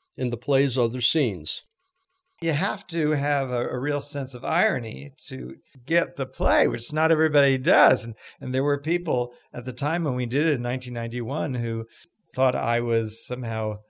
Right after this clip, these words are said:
Speaker 2: championing blacklisting. I mean, it was really rather silly when you think about it, but you have to be able to flip things around.
Speaker 1: Red Scare on Sunset reminds us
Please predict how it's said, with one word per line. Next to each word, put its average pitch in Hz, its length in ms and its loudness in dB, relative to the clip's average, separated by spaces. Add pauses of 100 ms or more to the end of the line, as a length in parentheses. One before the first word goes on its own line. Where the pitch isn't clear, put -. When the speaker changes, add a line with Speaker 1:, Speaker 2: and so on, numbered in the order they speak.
Speaker 2:
championing 123 680 -6 (240)
blacklisting. 127 640 -2
I 139 60 -6
mean, 139 100 -2
it - 20 0
was 139 220 -4
really 131 400 -4
rather 110 320 -2
silly 131 500 0
when 113 80 -6
you 117 140 -8
think 131 180 -6
about 120 240 -6
it, 135 160 -14
but 120 200 -8 (600)
you 156 160 2
have 143 180 4
to 143 200 -6 (120)
be 143 80 -4
able 131 140 2
to 123 80 -2
flip 131 320 -2
things 117 320 -6
around. 120 440 -6 (680)
Speaker 1:
Red 220 180 6
Scare 208 380 4
on 170 140 2
Sunset 165 580 2
reminds 139 580 6
us 95 340 -2